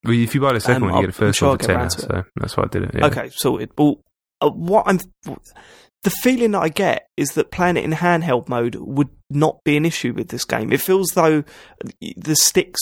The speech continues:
Speaker 2: wouldn't be a problem,
Speaker 1: No,
Speaker 2: and the
Speaker 1: it's
Speaker 2: fact
Speaker 1: not.
Speaker 2: that the, you know, the buttons are not
Speaker 1: Controls,
Speaker 2: that small.
Speaker 1: no, controls
Speaker 2: Yeah.
Speaker 1: are fine, absolutely fine. I'm sure they would feel a bit better doing it on the, um, the Pro Controller, but everything does. But they're, they're, they're absolutely fine, and, um, it's just when it's really mad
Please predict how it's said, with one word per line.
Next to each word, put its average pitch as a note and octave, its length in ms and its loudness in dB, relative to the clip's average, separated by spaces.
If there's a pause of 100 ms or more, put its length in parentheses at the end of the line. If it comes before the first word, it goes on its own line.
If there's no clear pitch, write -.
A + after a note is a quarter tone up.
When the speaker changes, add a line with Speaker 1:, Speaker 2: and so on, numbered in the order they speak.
(120)
Speaker 2:
wouldn't D#3 460 0
be D3 140 4
a C#3 60 2
problem, C#3 480 2
Speaker 1:
No, - 200 4
Speaker 2:
and C3+ 140 2
the C3+ 60 0
Speaker 1:
it's C3 120 -4
Speaker 2:
fact - 40 0
Speaker 1:
not. A2+ 180 2
Speaker 2:
that C3+ 140 -2
the, C3 140 -6 (140)
you C3+ 60 -4
know, C3 160 -2
the C#3 80 -8
buttons C3+ 240 0
are C#3 80 4
not C3+ 80 4
Speaker 1:
Controls, C3+ 160 4
Speaker 2:
that A2 100 -2
small. A2+ 140 4
Speaker 1:
no, A2 60 2
controls C3 400 4
Speaker 2:
Yeah. G#2+ 40 -2
Speaker 1:
are - 40 0
fine, F2+ 420 2
absolutely G2 380 -4
fine. F#2 260 2
I'm G2 60 2
sure A#2 180 2
they F#2+ 160 2
would F#2 200 -4
feel F#2+ 180 0
a - 20 -2
bit F#2 160 0
better F2+ 240 2
doing F2+ 260 0
it F2+ 80 -2
on F2+ 160 0
the, F2 280 -2
um, F2 360 -4 (180)
the - 60 -6
Pro F#2+ 180 0
Controller, F2+ 300 -2
but F#2 140 0
everything F#2 340 -2
does. E2 260 -6 (440)
But A#2+ 140 4
they're, G#2+ 160 4
they're, G#2 140 0
they're G#2 160 2
absolutely - 340 -2
fine, F2+ 540 -2
and, F2+ 460 -4
um, F#2 340 2
it's - 280 -2
just - 300 -2 (340)
when G#2+ 300 4
it's G#2+ 180 -2
really G2+ 420 2
mad F2+ 460 0